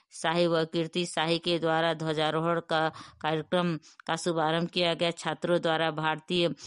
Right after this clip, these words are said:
सभ्यता व संस्कृति को दिखाते हुए कलश यात्रा निकाली गई। साथ ही भारत the mother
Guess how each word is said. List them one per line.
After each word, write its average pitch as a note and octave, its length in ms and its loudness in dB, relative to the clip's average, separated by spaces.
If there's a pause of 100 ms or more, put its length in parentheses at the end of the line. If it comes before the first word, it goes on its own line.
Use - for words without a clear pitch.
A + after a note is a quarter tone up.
(200)
सभ्यता E3 760 0
व E3 460 -2
संस्कृति E3+ 640 -2
को E3+ 180 2
दिखाते D#3+ 520 -2
हुए E3+ 120 2
कलश E3 320 -2
यात्रा D#3+ 380 0
निकाली E3 480 -2
गई। F3 180 2
साथ D#3 260 0
ही E3 260 -2 (560)
भारत E3 420 2
the D#3+ 300 0 (360)
mother E3 680 2